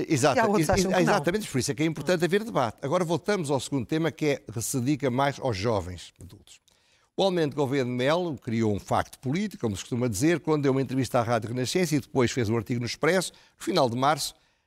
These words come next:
Speaker 1: em que afirmou: "Eu era contra, mas agora acho que passei a ser a favor. Acho que há", e estou a citá-lo, "que há que reequaci-, reequacionar o serviço militar obrigatório, que poderá talvez ser uma medida nece-,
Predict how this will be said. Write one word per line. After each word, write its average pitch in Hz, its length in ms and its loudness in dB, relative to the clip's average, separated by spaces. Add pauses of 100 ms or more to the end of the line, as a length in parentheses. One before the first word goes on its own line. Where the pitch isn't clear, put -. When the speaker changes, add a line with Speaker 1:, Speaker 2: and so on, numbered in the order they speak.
(120)
Speaker 1:
em 180 120 -2
que 180 100 0
afirmou: 165 520 2
"Eu 160 200 6
era 175 320 4
contra, 147 560 0
mas 143 220 0
agora 147 420 4
acho 143 320 -2
que 139 240 -4 (160)
passei 135 400 2
a 117 60 2
ser 123 200 -2
a 113 60 0
favor. 147 500 -2 (400)
Acho 151 300 2
que 143 140 -2
há", 127 100 4
e 127 40 0
estou 131 200 -4
a 117 60 0
citá-lo, 131 480 -2
"que 151 160 -2
há 147 80 2
que - 100 -10
reequaci-, 170 720 0
reequacionar 151 880 0 (260)
o 127 80 -8
serviço 151 460 -2
militar 135 320 2
obrigatório, 131 720 0
que - 420 -20
poderá 147 300 0
talvez 127 320 0
ser 147 120 -2
uma 123 120 -2
medida 117 240 -4
nece-, 107 180 -6